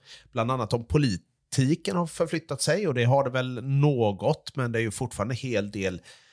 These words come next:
eh, en hel del diskrepans mellan vad vi behöver göra och vad politikerna,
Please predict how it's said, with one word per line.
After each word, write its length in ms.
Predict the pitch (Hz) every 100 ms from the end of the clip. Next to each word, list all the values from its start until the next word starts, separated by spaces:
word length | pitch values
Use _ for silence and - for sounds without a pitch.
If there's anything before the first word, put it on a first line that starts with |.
| _ -
eh, 140 | 117 98 117
en 80 | 104
hel 240 | 101 113
del 180 | 104 95
diskrepans 720 | 95 - 101 - 92 95 -
mellan 280 | 117 95 95
vad 220 | 131 110
vi 100 | 107
behöver 400 | 101 110 110 87
göra 280 | 113 110 92
och 80 | 95
vad 160 | 98 -
politikerna, 640 | 117 95 - 95 98 90